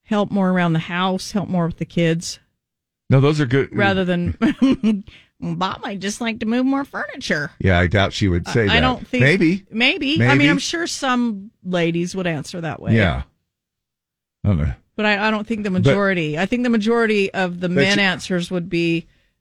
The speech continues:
Speaker 1: very different from the women's answers.
Speaker 2: Yes. And I think you're spot on.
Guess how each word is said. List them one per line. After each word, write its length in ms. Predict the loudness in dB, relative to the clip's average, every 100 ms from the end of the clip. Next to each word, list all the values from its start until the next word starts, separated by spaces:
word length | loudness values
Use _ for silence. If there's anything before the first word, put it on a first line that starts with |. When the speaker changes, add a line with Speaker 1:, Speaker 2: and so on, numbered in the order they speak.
| _ -20
Speaker 1:
very 460 | -10 -2 0 0
different 340 | -2 -6 -8 -10
from 240 | -4 -4
the 180 | -4 -8 _ _
women's 380 | -4 -2 -2 -4
answers. 300 | -6 -8 0
Speaker 2:
Yes. 480 | 2 4 2 -6 -12 -20 -12 -6 2
And 100 | 4
I 80 | 4
think 200 | 2 2
you're 80 | 0
spot 320 | 0 0 2
on. 260 | 0 -2